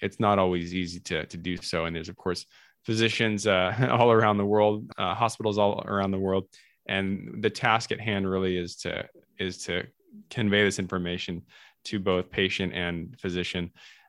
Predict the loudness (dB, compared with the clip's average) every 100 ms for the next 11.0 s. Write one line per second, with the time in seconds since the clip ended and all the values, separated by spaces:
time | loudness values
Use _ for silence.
0 | _ _ -4 0 4 4 4 4 2 2
1 | 0 -4 -14 -16 -6 -2 2 4 2 -2
2 | -4 0 0 0 2 2 2 2 2 4
3 | 2 0 2 2 2 0 0 0 0 -2
4 | -2 0 0 0 0 -2 -4 0 0 0
5 | -2 0 -2 -2 -4 -4 -8 -4 0 0
6 | -2 -10 _ _ _ _ _ _ _ _
7 | -8 -6 4 4 6 4 4 4 4 2
8 | 2 -4 -4 -2 -2 -4 -2 0 0 -4
9 | _ 0 0 -2 -4 -4 -4 -12 2 6
10 | 6 6 4 2 2 0 -2 -2 -2 -4